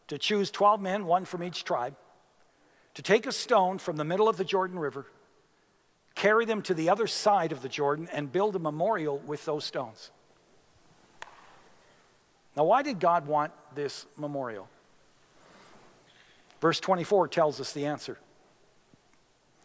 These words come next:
He did this so that all the peoples of the earth might know that the hand of the Lord is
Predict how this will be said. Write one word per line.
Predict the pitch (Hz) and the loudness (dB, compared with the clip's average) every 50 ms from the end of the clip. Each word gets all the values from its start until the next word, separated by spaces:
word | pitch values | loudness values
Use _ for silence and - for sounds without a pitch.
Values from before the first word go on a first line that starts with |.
| - - - - _ | -20 -20 -20 -16 _
He | - 180 180 | -4 -2 0
did | 160 262 294 254 | 0 0 2 4
this | 254 226 - - | 4 4 4 2
so | - - 214 202 202 | 2 2 4 4 6
that | 185 180 170 156 - - - - - | 6 6 6 6 4 0 -10 -2 4
all | 170 190 226 254 | 6 6 6 6
the | 269 269 262 | 4 -2 -8
peoples | 180 - 220 208 - - 202 202 185 - | -10 -8 -8 -6 -4 -2 -2 -2 -2 -2
of | 208 170 165 135 147 | -2 -2 -2 0 -2
the | 170 - - | -6 -4 -2
earth | 185 170 147 123 - - - - - - _ - | -2 -2 -2 -2 -4 -8 -14 -18 -20 -20 _ -6
might | 135 151 165 190 208 | -2 0 0 0 0
know | 202 170 160 127 101 - - - - - _ _ _ _ _ _ _ _ _ _ _ _ _ _ _ _ _ _ _ _ _ _ - - - - - | 0 -2 -2 -2 -2 -4 -12 -20 -20 -20 _ _ _ _ _ _ _ _ _ _ _ _ _ _ _ _ _ _ _ _ _ _ -20 -20 -20 -4 0
that | 175 180 175 | 0 0 2
the | - 147 | 2 0
hand | - - 180 202 220 226 247 262 262 254 214 | 0 0 0 2 2 2 0 0 -2 -4 -2
of | 240 196 180 147 | 0 0 0 2
the | 180 165 | 0 0
Lord | 156 165 180 202 214 214 202 | 2 2 2 4 4 2 2
is | 170 151 - | -2 -6 -6